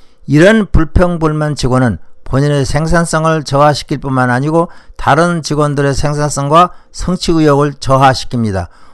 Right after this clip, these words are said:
우수한 직원은 불평불만을 하지 않고 사-, 사항이 있으면 정식으로 상사에게 제안을 제안합니다. 오, 충성심 부족. 회사의 성장을 위하지 않고 봉급만을 위하여 근무한다.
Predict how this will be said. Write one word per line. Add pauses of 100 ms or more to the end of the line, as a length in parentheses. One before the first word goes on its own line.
(140)
우수한
직원은
불평불만을
하지
않고 (260)
사-, (240)
사항이
있으면 (260)
정식으로
상사에게
제안을
제안합니다. (720)
오, (260)
충성심
부족. (400)
회사의
성장을
위하지
않고 (260)
봉급만을
위하여
근무한다.